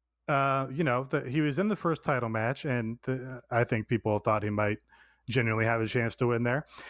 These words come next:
And when Aaron started talking about his delete and saying, "I'm getting tired about what they're doing with Adam Page," uh, and now he's doing a thing where it's like, "Well, now he's, he's leaving the Dark Order. He's not friends with them anymore." It, you know, just took me back to, oh,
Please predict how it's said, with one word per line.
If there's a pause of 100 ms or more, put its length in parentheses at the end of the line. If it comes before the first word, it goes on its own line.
(160)
And
when
Aaron
started (320)
talking
about
his
delete
and
saying, (840)
"I'm
getting
tired
about
what
they're
doing
with
Adam
Page," (440)
uh,
and
now
he's
doing
a
thing
where
it's
like,
"Well,
now
he's,
he's
leaving
the
Dark
Order.
He's
not
friends
with
them
anymore." (500)
It,
you
know,
just
took
me
back
to,
oh,